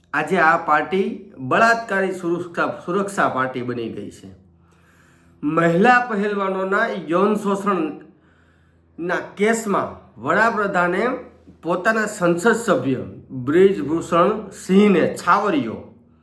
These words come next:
બળાત્કારીઓને જેલ મુક્ત કર્યા અને હારતોરા કરી સન્માન કર્યું.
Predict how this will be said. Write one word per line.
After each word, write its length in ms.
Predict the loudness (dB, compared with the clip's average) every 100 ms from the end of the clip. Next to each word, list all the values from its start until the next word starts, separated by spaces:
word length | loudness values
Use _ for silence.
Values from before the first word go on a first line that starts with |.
| _ _ _ -12
બળાત્કારીઓને 1080 | 0 4 4 2 0 0 2 0 0 0
જેલ 440 | 0 -2 2 4 4
મુક્ત 300 | 2 -2 -4
કર્યા 300 | -4 -2 -2
અને 140 | -2
હારતોરા 840 | -4 -4 -2 2 2 0 -4 -2
કરી 520 | -2 -4 -4 -4 -8 -18 _ _ _ _
સન્માન 720 | -6 0 2 4 4 2 0
કર્યું. 520 | -4 -8 -8 -12 -16